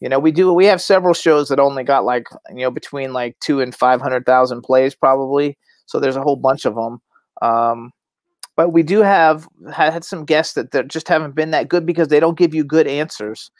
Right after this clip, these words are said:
You know, when you're an interviewer, you don't want somebody to just give you, like, a one-word answer. Like, you say, "Oh, you know, what's your favorite color?" And they say, "Blue."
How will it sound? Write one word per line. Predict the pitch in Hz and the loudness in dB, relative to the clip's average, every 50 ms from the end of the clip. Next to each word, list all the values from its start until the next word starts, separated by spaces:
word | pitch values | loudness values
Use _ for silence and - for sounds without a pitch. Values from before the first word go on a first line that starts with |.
| _ _ _ _ _ - | _ _ _ _ _ -8
You | 139 151 | -6 -4
know, | 160 165 160 | -2 -2 0
when | 151 151 147 | -2 -2 -4
you're | 147 143 139 | -4 -6 -6
an | 139 | -6
interviewer, | 139 165 208 240 202 151 135 127 127 127 127 127 | -4 -6 -4 -4 -4 -6 -6 -4 -4 -2 -2 -2
you | 131 147 160 | 0 0 0
don't | 165 160 | 0 0
want | 165 170 165 | 0 -2 -2
somebody | - - 180 151 151 143 135 | -2 -4 -8 -6 -6 -6 -6
to | 135 127 | -6 -6
just | 127 135 139 - - | -6 -6 -10 -8 -4
give | - 151 143 | -2 -2 -2
you, | 143 143 139 | 0 0 2
like, | 131 127 123 - | 2 2 2 0
a | 123 | -2
one-word | 123 123 135 139 139 135 131 127 135 135 131 131 110 | -2 0 0 0 0 -2 0 0 2 2 2 0 0
answer. | 120 131 135 - - 120 | -2 -2 -4 -4 -4 -6
Like, | 117 117 120 120 | -4 -4 -4 -4
you | - 120 120 | -6 -8 -8
say, | - - 143 131 131 131 123 | -4 0 2 4 4 4 4
"Oh, | 120 127 131 131 127 127 | 4 4 4 4 4 2
you | 127 127 123 | 0 -4 -6
know, | 127 | -4
what's | 127 139 139 - - | -2 -2 -2 -4 -6
your | 143 | -6
favorite | - - 143 139 131 127 | -2 0 0 0 0 -2
color?" | - - 156 143 143 135 127 | -2 0 2 2 4 2 2
And | 123 120 123 | 0 -2 -6
they | 127 127 | -8 -8
say, | - - 131 120 | -6 -4 -4 -4
"Blue." | 120 117 131 135 147 139 120 113 - | -4 -4 -2 0 2 2 2 0 -4